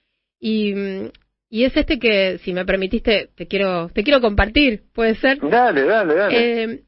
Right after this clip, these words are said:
Speaker 1: le gusta pensar que él, a pesar de su carácter manso, puede ser, dada la circunstancia, feroz. Si se le presentara la circunstancia, podría ser otro.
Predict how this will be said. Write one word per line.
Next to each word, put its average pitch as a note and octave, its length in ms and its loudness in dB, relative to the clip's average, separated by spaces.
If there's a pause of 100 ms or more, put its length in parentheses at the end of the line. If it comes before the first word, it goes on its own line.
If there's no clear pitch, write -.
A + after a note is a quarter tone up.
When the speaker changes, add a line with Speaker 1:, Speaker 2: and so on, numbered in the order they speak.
(120)
Speaker 1:
le B3+ 140 4
gusta E4 240 0
pensar C4 360 0
que A#3+ 320 2
él, D#4+ 220 -2
a G3 100 -4
pesar A3 300 0
de B3+ 100 4
su G#3 140 -2
carácter A3+ 580 -2
manso, G#3+ 720 0
puede B3 300 2
ser, A3+ 440 -2
dada A#3+ 220 0
la G3+ 140 -2
circunstancia, G#3+ 800 -4
feroz. E3 680 -4 (1000)
Si C4 120 0
se D4 120 0
le C4+ 460 2
presentara B3+ 560 0
la B3+ 100 0
circunstancia, B3+ 760 -2
podría G3+ 360 -2
ser G3 240 -2
otro. D3+ 360 -4